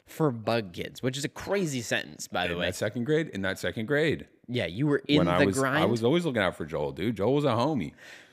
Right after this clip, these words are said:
Speaker 2: Joel was getting his hands money. Everybody would be like, "Yo, Joel, dude, what are you doing? It's lunchtime, dude. You can't be getting your hands money like that." And they'd be like, "Dude, I'll eat at home, bro."
Speaker 1: What are you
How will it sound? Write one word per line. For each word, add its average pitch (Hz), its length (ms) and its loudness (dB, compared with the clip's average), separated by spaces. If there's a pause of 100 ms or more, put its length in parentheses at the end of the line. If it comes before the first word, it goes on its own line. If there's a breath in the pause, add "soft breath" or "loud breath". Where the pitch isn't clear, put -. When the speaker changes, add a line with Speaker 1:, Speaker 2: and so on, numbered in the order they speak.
(160 loud breath)
Speaker 2:
Joel 131 200 4
was 151 100 2
getting 156 160 0
his 147 120 0
hands 151 340 2
money. 104 200 -2
Everybody 127 240 2
would 135 60 -2
be 139 40 0
like, 151 140 -4
"Yo, 170 140 0
Joel, 123 420 2
dude, 82 200 -4
what 92 60 -2
are 127 40 0
you 131 60 -6
doing? 160 200 0
It's 92 100 -8
lunchtime, 98 560 -4
dude. 73 140 -12
You 90 60 -12
can't 135 140 -6
be 143 60 -8
getting 139 120 -2
your 135 120 0
hands 147 280 0
money 85 200 -4
like 67 180 -8
that." - 240 -10 (300 loud breath)
And - 60 -18 (260 loud breath)
they'd 254 140 -2
be 277 60 0
like, 277 140 -2
"Dude, 330 120 2
I'll - 120 2
eat 311 180 4
at 311 60 -2
home, 285 340 2
bro." 147 360 0 (300)
Speaker 1:
What 285 120 -8
are 320 40 -12
you 370 100 -10